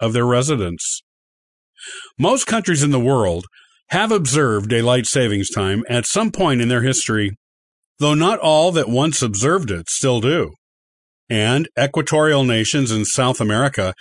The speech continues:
as well as most of Africa and Southeast Asia, have never used it. Daylight savings time has been observed to be most appropriate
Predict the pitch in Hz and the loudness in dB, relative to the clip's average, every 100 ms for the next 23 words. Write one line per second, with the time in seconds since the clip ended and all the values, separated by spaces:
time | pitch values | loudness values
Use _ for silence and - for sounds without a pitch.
0 | - - _ 165 170 254 240 143 110 127 | -18 -20 _ -2 2 2 2 0 0 0
1 | 170 196 123 120 170 185 147 123 120 131 | 0 0 0 0 0 0 -2 0 -2 0
2 | 170 139 147 - - - 147 143 147 131 | 0 0 -2 -6 -6 -2 0 0 0 0
3 | - 131 151 135 104 107 _ _ _ 131 | -2 0 0 0 0 -2 _ _ _ -2
4 | 147 135 175 170 131 139 185 160 98 - | 0 2 2 2 2 2 0 -2 -6 -6
5 | _ _ _ _ _ _ _ _ _ - | _ _ _ _ _ _ _ _ _ -20
6 | - - 127 160 226 247 - 156 127 113 | -20 -8 -2 0 0 -2 0 0 0 -2
7 | - 98 104 120 107 123 131 113 104 143 | -2 0 0 -2 -2 -2 -2 -2 -2 0
8 | 160 175 - 123 120 117 147 127 - 127 | 0 -2 -2 0 0 2 0 -2 -6 0
9 | 143 127 107 95 95 | 0 0 0 0 -4